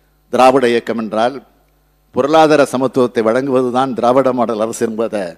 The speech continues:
நான் நினைவூட்ட விரும்புகிறேன். மாதம் ஆயிரம் ரூபாய் தங்கள் வாழ்வை சிறிதேனும் மாற்றிவிடும் என நம்பும் எந்த குடும்ப தலைவியையும் மனிதநேய அடிப்படையிலான பெண் உரிமை காக்கக்கூடிய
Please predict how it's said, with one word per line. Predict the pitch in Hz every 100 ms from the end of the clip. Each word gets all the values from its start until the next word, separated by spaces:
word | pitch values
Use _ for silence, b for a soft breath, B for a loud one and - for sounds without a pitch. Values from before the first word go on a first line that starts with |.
| _ _ _ 110
நான் | 107
நினைவூட்ட | 107 131 123 107
விரும்புகிறேன். | 104 110 107 98 110 123 123 _ _ _ _ _ -
மாதம் | 104 135 131 127
ஆயிரம் | 107 127 123 113 113
ரூபாய் | 117 135 139 - _ -
தங்கள் | 117 113
வாழ்வை | 104 120 135 127
சிறிதேனும் | 110 117 123 131 135 131
மாற்றிவிடும் | 113 - 131 117 107
என | 104
நம்பும் | 98 123 123 98 - _ _ _ _ 113
எந்த | 127 151 143 123
குடும்ப | - 127 135
தலைவியையும் | 123 117 117 117 120 117 80 _ _ _ _ _
மனிதநேய | 98 113 143 147 135 120
அடிப்படையிலான | 113 113 123 117 110 104
பெண் | - 120
உரிமை | 143 131 123
காக்கக்கூடிய | 113 113 110 104 117 113